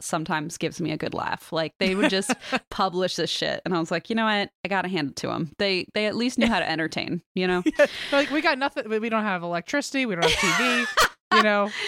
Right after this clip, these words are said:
Speaker 2: but we do have
Speaker 1: Women
Speaker 2: the
Speaker 1: can't vote, but you know what? We
Speaker 2: We
Speaker 1: got
Speaker 2: got
Speaker 1: a good
Speaker 2: the
Speaker 1: story for you." <laughs>
Speaker 2: the good old alphabet, and we know how to arrange it in some juicy,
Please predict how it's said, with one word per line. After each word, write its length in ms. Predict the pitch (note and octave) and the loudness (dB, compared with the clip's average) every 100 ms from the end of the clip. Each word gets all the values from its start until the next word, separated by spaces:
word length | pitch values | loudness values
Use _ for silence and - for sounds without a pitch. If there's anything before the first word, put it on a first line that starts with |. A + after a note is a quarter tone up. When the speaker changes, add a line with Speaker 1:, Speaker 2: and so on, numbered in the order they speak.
| G4+ | 2
Speaker 2:
but 160 | G#3+ G#3 | 4 4
we 140 | B3 | 2
do 280 | G3+ C#4 D4 | 2 2 2
have 640 | C4+ B3+ B3 B3 A#3+ - _ _ _ - | 0 2 2 2 0 -8 _ _ _ -2
Speaker 1:
Women 420 | B3+ B3 A#3+ B3+ | 2 4 4 2
Speaker 2:
the 140 | G3+ | 4
Speaker 1:
can't 180 | A3 G3 | 4 2
vote, 380 | F3+ G#3+ A3 G#3+ | 2 2 4 2
but 140 | A3+ A3 | 2 2
you 80 | A#3 | 2
know 160 | B3+ | 2
what? 320 | B3 A#3 C4+ - - - - | 4 4 4 0 -12 -16 -6
We 80 | |
Speaker 2:
We 80 | G3+ | -2
Speaker 1:
got 180 | F#3+ F#3 | 2 4
Speaker 2:
got 160 | A#3 G3+ | 4 2
Speaker 1:
a 40 | |
good 120 | G3 | 0
Speaker 2:
the 100 | G#3 | 0
Speaker 1:
story 300 | - G3+ F#3 | -2 0 0
for 140 | F3+ - | -2 -4
you." 300 | - E3 G#3+ D#4 | -2 -2 0 0
<laughs> 120 | - | 0
Speaker 2:
the 60 | A3+ | -2
good 240 | A3+ A#3+ | 0 4
old 200 | B3 A#3+ | 4 4
alphabet, 580 | A3 A3 - F3+ F3+ F3 | 4 2 -2 -2 -2 -2
and 80 | F3+ | -2
we 100 | F3+ | 0
know 180 | F#3+ | 0
how 140 | G3+ G3 | 0 0
to 60 | F#3 | 0
arrange 460 | F3 F3 F#3 G3 | -2 0 2 2
it 100 | F#3 | 0
in 120 | E3+ | -2
some 220 | F3 F3 E3+ | -6 -6 -4
juicy, 640 | G#3+ C4 - - C4+ C4 | -2 0 0 -2 0 0